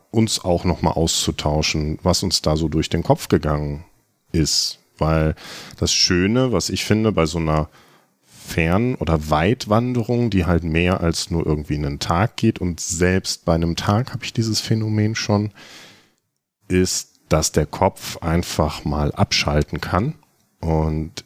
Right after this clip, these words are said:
ich muss ja nicht viel machen. Ich, während ich wandere, ich, gut, versuche die Route zu finden. Das ist bei so einem gut ausgeschilderten Weg relativ einfach.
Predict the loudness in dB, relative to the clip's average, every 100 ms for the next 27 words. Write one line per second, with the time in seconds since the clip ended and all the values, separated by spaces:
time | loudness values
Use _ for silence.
0 | _ -10 -2 0 2 2 0 0 2 2
1 | 0 -4 -6 -8 -12 _ _ _ 0 2
2 | 0 -4 0 2 2 2 2 2 2 0
3 | -4 -8 -2 0 0 -4 -20 _ _ _
4 | _ 0 0 0 0 2 2 0 0 0
5 | 0 2 -2 -4 -8 -20 -20 -20 _ -2
6 | 0 -2 0 2 2 0 0 0 2 2
7 | 2 0 2 2 2 0 0 0 2 0
8 | 0 -4 -2 0 0 2 0 0